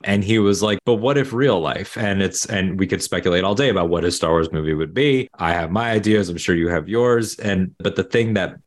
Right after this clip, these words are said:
binds them is that it could be Taika Waititi presents The Mortis Gods,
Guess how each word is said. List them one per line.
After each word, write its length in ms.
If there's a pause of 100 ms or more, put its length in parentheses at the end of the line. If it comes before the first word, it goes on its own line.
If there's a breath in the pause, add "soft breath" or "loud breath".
binds 340
them 120
is 100
that 200
it 80
could 180
be 120
Taika 360
Waititi 540
presents 580
The 160
Mortis 640
Gods, 880